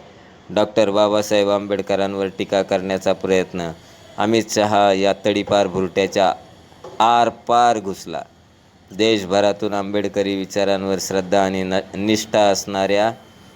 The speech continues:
जनतेने अमित शहाला पळता भुई थोडी केली. आता शिवाजी महाराज हे जर त्यांचं टार्गेट असेल,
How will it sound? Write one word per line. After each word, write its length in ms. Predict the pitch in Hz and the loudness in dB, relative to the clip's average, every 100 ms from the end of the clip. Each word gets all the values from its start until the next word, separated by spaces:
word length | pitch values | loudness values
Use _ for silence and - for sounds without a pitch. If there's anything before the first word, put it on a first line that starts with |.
| - 101 92 | -20 -8 -2
जनतेने 480 | 104 92 104 104 | -2 -2 -4 -2
अमित 320 | 104 101 104 98 | -2 -2 -4 -6
शहाला 460 | - 101 95 98 | -4 -2 0 0
पळता 480 | 95 - 101 92 101 | -2 0 0 2 0
भुई 280 | 90 95 95 92 | 0 -2 -4 -4
थोडी 240 | 101 98 95 | -4 -2 -4
केली. 380 | 98 90 82 76 - - - - - - | -4 -6 -6 -10 -16 -20 -20 -20 -20 -4
आता 240 | 98 - 110 | -2 2 0
शिवाजी 600 | - 123 117 127 131 156 | 0 0 4 2 4 2
महाराज 520 | 147 135 123 127 117 | 2 2 4 4 2
हे 160 | 117 117 | 0 0
जर 160 | 117 | 0
त्यांचं 360 | 104 113 98 110 | -2 -6 -4 -8
टार्गेट 520 | 98 104 101 101 98 | -2 -2 0 -4 -2
असेल, 440 | 98 - 98 82 | -4 -2 -4 -4